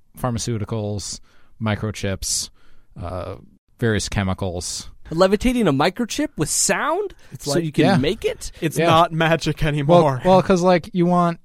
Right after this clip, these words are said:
Speaker 1: you wanna have the microchip floating so you can keep it contam-, like,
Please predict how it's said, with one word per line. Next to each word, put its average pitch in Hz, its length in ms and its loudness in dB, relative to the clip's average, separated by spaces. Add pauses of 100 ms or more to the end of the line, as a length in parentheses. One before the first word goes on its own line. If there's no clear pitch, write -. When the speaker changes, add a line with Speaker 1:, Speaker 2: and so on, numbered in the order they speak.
Speaker 1:
you 156 140 0
wanna 160 220 0
have 143 640 -4 (280)
the 123 100 -10
microchip 123 520 -2 (380)
floating 127 460 0
so 117 140 -2
you 113 80 2
can 110 360 0 (400)
keep 120 180 0
it 117 100 -4
contam-, 110 560 -4
like, 107 280 -6